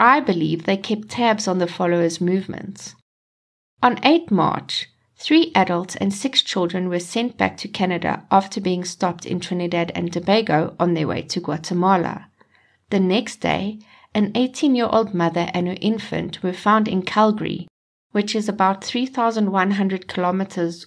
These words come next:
or a thousand nine hundred miles west of Chatham, Kent. The young lady was arrested and her and her baby were taken back to Ontario.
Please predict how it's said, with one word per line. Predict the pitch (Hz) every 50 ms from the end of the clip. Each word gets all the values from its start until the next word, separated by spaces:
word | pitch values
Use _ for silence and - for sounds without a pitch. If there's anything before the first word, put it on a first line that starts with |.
| _ -
or | 185 185 185 185 185 185 - - - - - _ -
a | 202 202
thousand | 202 - 214 220 233 233 247 214 196
nine | 175 175 175 180 185 190
hundred | 190 202 180 175 180 170 175
miles | 175 165 160 160 160 165 160 -
west | 180 175 185 202 202 - -
of | - 156 156 -
Chatham, | - 170 156 160 - 180 175
Kent. | 185 - - 180 175 180 190 - - - - _ _ _ _ _ _ _ _ _ _ _ _ _ _ _ _ _
The | - 220
young | 208 220 226 269 285 269
lady | 233 220 220 220 226
was | 214 208 208 202
arrested | 196 175 170 170 170 170 - - 165 156 151 156 -
and | - 196 180 175
her | 175 - 208 214 240 277 269
and | 269 269 269
her | 269 254
baby | - 170 156 156 156 165 165
were | 165 160 156
taken | 160 - 165 160 156 160 156
back | 156 160 160 156 -
to | - - -
Ontario. | 175 170 165 165 - 208 196 180 165 156 151 - 131 -